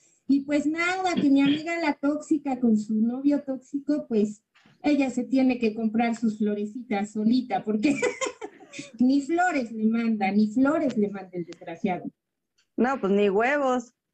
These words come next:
Speaker 1: Ay.
Speaker 2: Nosotros, nosotros creemos que ni huevos. Y pues recuérdanosla, por favor, Gali, ¿de qué va nuestro programa de hoy?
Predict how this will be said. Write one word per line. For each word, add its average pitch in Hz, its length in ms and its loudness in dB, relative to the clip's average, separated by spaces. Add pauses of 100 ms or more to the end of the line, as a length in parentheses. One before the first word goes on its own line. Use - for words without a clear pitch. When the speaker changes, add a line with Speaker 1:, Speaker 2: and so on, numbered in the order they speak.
(180)
Speaker 1:
Ay. 330 420 2
Speaker 2:
Nosotros, 254 540 0
nosotros 233 580 -2
creemos 277 400 -2
que 196 140 0
ni 185 160 -2
huevos. 226 340 0
Y 269 60 -2
pues 277 180 -2
recuérdanosla, 277 920 -4
por 214 180 -2
favor, 254 400 0
Gali, 208 300 -2
¿de 220 160 -4
qué 285 120 -2
va 262 200 -2
nuestro 220 320 -6
programa 180 360 0
de 147 160 2
hoy? - 180 -4